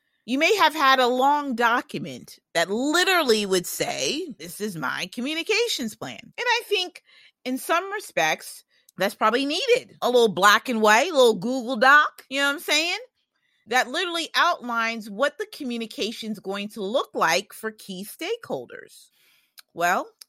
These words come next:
as I alluded to in the beginning, we're not just talking about communications plan from a deliverable perspective only, but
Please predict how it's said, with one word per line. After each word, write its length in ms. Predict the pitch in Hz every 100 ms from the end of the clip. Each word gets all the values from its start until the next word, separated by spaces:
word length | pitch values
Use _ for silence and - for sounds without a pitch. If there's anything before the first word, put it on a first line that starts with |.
| _ -
as 220 | 190 214
I 380 | 220 196 190 165
alluded 440 | 175 208 285 339 392 -
to 400 | 233 196 240 -
in 120 | 190
the 80 | 175
beginning, 720 | 185 139 208 339 160 185 330 _
we're 120 | 254
not 220 | 269 370 -
just 440 | 202 233 320 - -
talking 480 | 240 196 - 196 165
about 580 | 156 143 143 143 -
communications 920 | - 208 196 185 - 175 160 - 175 -
plan 420 | 214 175 160 170
from 360 | - 151 143 -
a 180 | 147 151
deliverable 760 | 165 151 156 170 180 151 147 -
perspective 720 | 143 - - 151 - 139 135
only, 520 | 185 349 156 147 285 _ _ _ _ _ _ _ -
but 380 | 190 220 254